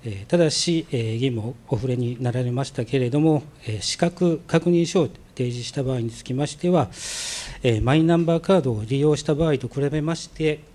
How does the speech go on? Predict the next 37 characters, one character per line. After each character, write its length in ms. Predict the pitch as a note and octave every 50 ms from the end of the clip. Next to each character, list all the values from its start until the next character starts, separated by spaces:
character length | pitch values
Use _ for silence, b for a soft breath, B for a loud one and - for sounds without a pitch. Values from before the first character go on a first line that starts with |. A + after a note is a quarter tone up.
| - - - - _ - -
え 180 | A#2+ A2 G2+ G#2 - - - - - - - -
ー、 80 | - C#3
医 40 |
療 200 | D#3+ F3+ F3+ F3+
機 140 | F3+ - -
関 200 | - G3+ E3+ B2
の 100 | G#2 E2+ - - - - - - -
業 220 | A2+ G#2 A#2 B2
務 180 | C3 C3 C3+ C3+
負 120 | - -
担 260 | - C3+ B2 A#2 A#2 A#2
が 180 | C3+ C#3 C3+ C3+ - -
増 100 | E3 E3+
え 40 |
る 120 | E3 D3+ -
と 180 | - A#2 G2+
さ 180 | - - - A#2+
れ 100 | A#2 A#2+
て 340 | A2+ - - C3+ C#3 C3+ C3+ -
い 60 | - A2+
る 120 | A2+ A2+
こ 140 | - - A#2+
と 100 | - A#2
か 160 | - C#3+ C3
ら、 100 | A#2+ G#2 B B B B B B B B B B B B B B
診 260 | B - - F#3 F#3 F#3+
療 200 | F3+ F#3+ F#3 E3+
報 140 | - G#3+
酬 180 | G3 - - C3+
に 100 | B2 A#2+
つ 180 | - - - C3
い 60 | A#2+
て 140 | - - D3
は 180 | C#3 B2 G2+ - - - -
現 220 | C#3 F3+ F3+ D3+
在、 280 | D3 F3 C#3+ G#2 F#2 - - - - -
え 240 | A2+ G2+ F#2+ F#2+